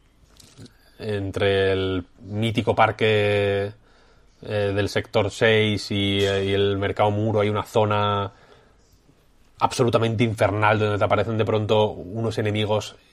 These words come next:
súper por encima de tu nivel y no puedes volver atrás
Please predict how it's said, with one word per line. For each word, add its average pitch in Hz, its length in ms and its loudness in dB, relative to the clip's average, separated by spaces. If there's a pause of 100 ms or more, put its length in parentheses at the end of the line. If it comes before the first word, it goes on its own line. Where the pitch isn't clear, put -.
(180)
súper 117 520 2 (380)
por 110 160 0
encima 113 360 0
de 110 80 0
tu 113 100 -2
nivel 107 560 2 (840)
y 123 120 -4
no 117 140 0
puedes 127 180 4
volver 113 280 4
atrás 110 500 4